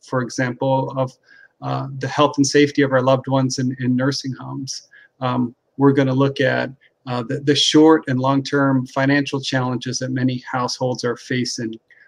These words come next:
uh, given the, the widespread unemployment and financial challenges that, that people are, are, are facing.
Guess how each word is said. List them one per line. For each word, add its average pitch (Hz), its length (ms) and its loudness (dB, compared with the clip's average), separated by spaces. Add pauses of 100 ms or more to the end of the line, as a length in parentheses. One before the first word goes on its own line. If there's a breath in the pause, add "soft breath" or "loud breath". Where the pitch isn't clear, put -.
(140 soft breath)
uh, 117 140 0
given 131 600 4
the, 123 300 0
the 120 80 -4
widespread 123 500 -2
unemployment 123 720 -2
and 131 140 -10
financial 123 520 -4
challenges 120 680 -6
that, 131 160 -6 (100)
that 123 220 -14
people 123 380 -4 (420 soft breath)
are, 123 460 0
are, 127 200 -2
are 123 240 0
facing. 127 640 -6